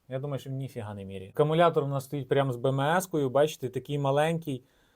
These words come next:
е, три і сім вольта. А ну, щось в мене підібрати, чи є в мене таке, влізе сюди. Ну, дуже мало місця, але я думаю, можна замінити ось такий акум, і щоб акумулятор тримав хоча б з тиждень.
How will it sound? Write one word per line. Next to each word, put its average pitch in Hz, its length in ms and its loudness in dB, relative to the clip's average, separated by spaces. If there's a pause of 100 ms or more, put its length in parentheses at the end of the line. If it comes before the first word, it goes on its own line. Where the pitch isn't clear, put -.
(260)
е, 123 100 -4
три 147 240 4
і 143 60 2
сім 143 260 -2
вольта. 143 580 4
А 110 120 -8
ну, 135 180 -2
щось 226 220 2
в 202 40 -6
мене 185 200 2
підібрати, 135 640 0
чи - 180 -12
є 127 140 -2
в 127 40 -4
мене 110 220 -4
таке, 107 280 -8
влізе 151 340 -4
сюди. 113 320 -6 (480)
Ну, 120 100 -10
дуже 131 320 -2
мало 131 280 0
місця, 165 360 -2
але 110 240 2
я 127 100 4
думаю, 151 360 0
можна 143 280 -2
замінити 139 520 -4
ось 120 160 0
такий 131 300 -4
акум, 160 400 -2 (380)
і 131 80 -6
щоб 131 220 2
акумулятор 135 560 2
тримав 131 300 0
хоча 127 240 2
б 123 100 -2
з - 80 -4
тиждень. 113 400 2